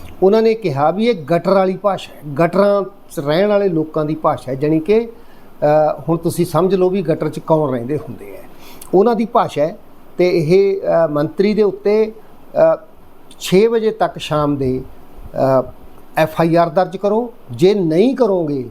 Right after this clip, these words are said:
ਤਾਂ ਕੱਲ੍ਹ ਨੂੰ ਸਵੇਰੇ ਜਦੋਂ ਕੋਰਟ ਜੁੜੂਗੀ ਤਾਂ ਜਿਹੜਾ ਮ-, ਮੱਧ ਪ੍ਰਦੇਸ਼ ਦਾ ਡੀ ਜੀ ਪੀ ਹੈ ਉਹਦੇ 'ਤੇ ਅਸੀਂ ਕੋਰਟ ਦੀ ਹੱਤਕ ਦਾ ਦਾਅਵਾ ਪੇਸ਼ ਕਰਾਂਗੇ। ਮਾਨਯੋਗ ਹਾਈ ਕੋਰਟ ਨੇ ਇਹ ਆਪਣੇ ਆਪ ਹੀ ਇਹਦਾ ਸੰਗਿਆਨ ਲਿਆ ਸੀਗਾ ਬਿਆਨ ਦਾ।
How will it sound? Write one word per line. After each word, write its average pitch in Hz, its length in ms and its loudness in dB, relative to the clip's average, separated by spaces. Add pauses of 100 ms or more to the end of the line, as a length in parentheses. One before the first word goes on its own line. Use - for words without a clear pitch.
(100)
ਤਾਂ 180 100 2
ਕੱਲ੍ਹ 214 360 0
ਨੂੰ 262 140 2
ਸਵੇਰੇ 185 380 2
ਜਦੋਂ 190 240 -2
ਕੋਰਟ - 240 -8
ਜੁੜੂਗੀ 165 680 0 (480)
ਤਾਂ 196 160 2
ਜਿਹੜਾ 208 260 2
ਮ-, 156 200 -4 (100)
ਮੱਧ 170 260 0
ਪ੍ਰਦੇਸ਼ 185 420 0
ਦਾ 202 140 4
ਡੀ 175 240 -4
ਜੀ 214 180 4
ਪੀ 190 320 2
ਹੈ 123 140 -8 (520)
ਉਹਦੇ 254 220 4
'ਤੇ 226 200 -2
ਅਸੀਂ 190 220 -4
ਕੋਰਟ 170 280 2
ਦੀ 151 180 0
ਹੱਤਕ 147 360 -2
ਦਾ 143 340 0 (140)
ਦਾਅਵਾ 175 500 0 (160)
ਪੇਸ਼ 156 260 0
ਕਰਾਂਗੇ। 113 480 -8 (600)
ਮਾਨਯੋਗ 190 400 2
ਹਾਈ 170 220 0
ਕੋਰਟ 208 300 0
ਨੇ 220 360 0
ਇਹ 202 540 2 (440)
ਆਪਣੇ 233 340 2
ਆਪ 202 280 0
ਹੀ 196 120 -2
ਇਹਦਾ 196 180 4
ਸੰਗਿਆਨ 156 420 0
ਲਿਆ 139 220 0
ਸੀਗਾ 131 280 -2
ਬਿਆਨ 131 320 -4
ਦਾ। 127 220 -8